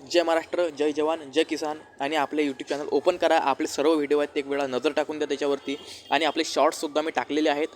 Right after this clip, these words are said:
आणि कोणतेच बकवास आलतू फालतू शॉर्ट नाही आहे, सर्व सरकारी योजनांचे शॉर्ट आहे. फक्त मी जेव्हा अभ्यास करत असतो मित्रांनो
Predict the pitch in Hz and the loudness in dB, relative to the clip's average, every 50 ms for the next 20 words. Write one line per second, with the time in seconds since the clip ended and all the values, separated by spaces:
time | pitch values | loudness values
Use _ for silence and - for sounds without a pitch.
0 | - - - - - - 139 143 156 160 160 165 160 147 - - 160 156 156 143 | -14 -20 -20 -8 0 0 0 2 2 -2 -2 -4 -4 -8 -12 -10 -6 -6 -6 -2
1 | - 170 175 160 139 135 - - 165 160 - - - 135 135 - 170 - 156 143 | -2 -4 -2 0 0 -2 2 2 0 0 0 0 0 0 2 0 0 -2 -2 -2
2 | 156 156 - 147 143 143 - 147 143 147 143 143 151 175 - - 147 139 143 147 | -2 -2 -2 -2 -2 -2 -4 -6 -6 -4 -2 -2 -4 -4 -4 -4 -2 -2 -2 0
3 | - 139 - - 143 151 143 127 139 143 156 151 - 151 139 135 - 139 139 151 | 0 -2 0 2 2 2 2 0 -2 -4 -6 -2 0 0 0 0 0 -2 -2 -2
4 | 180 - - - - - - - - _ _ _ - 175 - - 190 185 185 185 | -6 -8 -10 -18 -20 -20 -20 -20 -20 _ _ _ -4 -4 -2 0 2 4 4 6
5 | 180 185 175 - - - - - - 202 226 190 202 208 196 160 139 - 208 202 | 4 4 2 0 -6 -14 -16 -2 0 2 4 6 6 6 6 6 6 4 4 4
6 | - 185 185 190 180 165 - 196 170 151 - 156 156 156 143 | 4 2 0 2 0 0 -2 -2 -4 0 0 0 0 0 -2